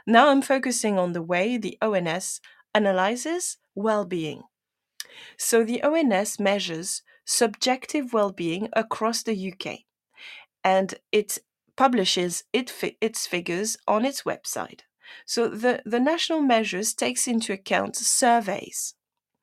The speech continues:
People are asked to give their opinion,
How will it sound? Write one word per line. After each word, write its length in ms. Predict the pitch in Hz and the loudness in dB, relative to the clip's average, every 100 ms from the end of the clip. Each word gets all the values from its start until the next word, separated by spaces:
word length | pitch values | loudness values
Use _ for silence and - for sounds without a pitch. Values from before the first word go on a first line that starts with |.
| - - - - _ | -20 -20 -20 -20 _
People 280 | 320 339 277 | 2 2 6
are 180 | 220 - | 6 6
asked 580 | 170 170 294 - - - _ _ - | 4 0 -4 -10 -12 -20 _ _ -6
to 120 | 247 | -4
give 340 | 220 208 185 | 0 -2 0
their 140 | 190 170 | 0 0
opinion, 640 | - 233 240 269 294 | 0 0 2 4 2